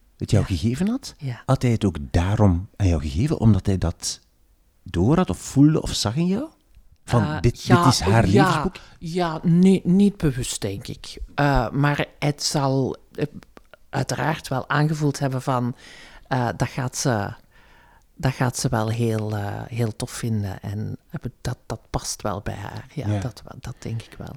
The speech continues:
Speaker 1: Het is als het ware een boekje dat jouw leven kenmerkt, dat jouw persoon kenmerkt. Zoiets?
Speaker 2: Ja,
Speaker 1: Ja.
Speaker 2: eigenlijk wel.
Speaker 1: Ja.
Speaker 2: Eigenlijk, en daarom heb ik het ook gekozen, want het is zeker niet een boekje dat mij, eh, kenmerkt als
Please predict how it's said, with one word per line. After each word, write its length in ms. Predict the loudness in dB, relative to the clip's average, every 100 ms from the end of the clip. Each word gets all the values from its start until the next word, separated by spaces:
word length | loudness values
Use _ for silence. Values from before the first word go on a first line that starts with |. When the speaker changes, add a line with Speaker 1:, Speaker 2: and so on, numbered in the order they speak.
| -20
Speaker 1:
Het 260 | _ -6 0
is 80 | 0
als 80 | 2
het 100 | 2
ware 220 | 0 0
een 160 | 0
boekje 480 | 0 -2 -2 -2 -2 -4
dat 340 | 0 2 0 -4 _ _
jouw 340 | 0 4 6 4
leven 480 | 4 4 2 0
kenmerkt, 580 | 2 4 6 4 -2 0
dat 140 | 4 6
jouw 160 | 4
persoon 840 | 2 -2 0 4 6 8 8 6 2 _ -4
kenmerkt. 500 | -2 0 -2 -6 -6
Zoiets? 580 | -2 4 4 2 -4 -10 0
Speaker 2:
Ja, 100 | 4
Speaker 1:
Ja. 60 |
Speaker 2:
eigenlijk 320 | 4 4 -2
wel. 260 | -4 -8 -12 -4
Speaker 1:
Ja. 100 | 2
Speaker 2:
Eigenlijk, 300 | 4 4 2
en 180 | 4 4
daarom 300 | 6 6 6
heb 120 | 4
ik 100 | 2
het 120 | 0
ook 160 | -2 -4
gekozen, 480 | -2 2 4 2 -4 -10 -12 -6
want 140 | -4
het 140 | -4 -4
is 320 | -2 -2 -8 -14 -20 -14
zeker 500 | -4 2 4 4 2
niet 180 | 0 2
een 140 | 2 2
boekje 320 | 0 2 2
dat 280 | 0 0 2
mij, 340 | 2 2 -2 -8 -20 -20 -14 -4
eh, 280 | -2 -2 -4 -12 _
kenmerkt 640 | -4 2 4 4 2 -6 -6
als 380 | -6 -4 -8